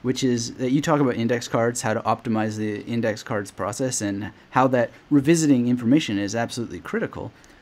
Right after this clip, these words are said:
But I'm the kind of student, and I always have been, and with language study in particular,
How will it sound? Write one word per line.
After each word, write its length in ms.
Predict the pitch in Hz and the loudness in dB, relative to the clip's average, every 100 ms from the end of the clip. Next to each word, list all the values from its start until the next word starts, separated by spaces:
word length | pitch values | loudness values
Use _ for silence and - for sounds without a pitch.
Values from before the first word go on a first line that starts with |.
| - | -8
But 100 | 139 | 0
I'm 240 | 165 214 202 | 2 4 4
the 80 | |
kind 180 | 160 143 | 2 2
of 60 | 123 | 0
student, 380 | - 120 117 120 | -2 -2 -2 -2
and 120 | 117 | -4
I 60 | 113 | 0
always 380 | 127 180 147 | 0 2 0
have 260 | - 120 87 | -2 -4 -6
been, 200 | 92 92 - _ - | -12 -12 -16 _ -4
and 580 | 113 113 110 104 78 69 67 - 107 | -2 0 0 -2 -6 -14 -18 -14 -8
with 260 | 120 - | -6 -6
language 440 | 120 147 147 120 - | 2 6 6 4 0
study 280 | 120 117 | 0 0
in 80 | 107 | -2
particular, 540 | 98 - 135 113 92 | -4 -4 -4 -4 -8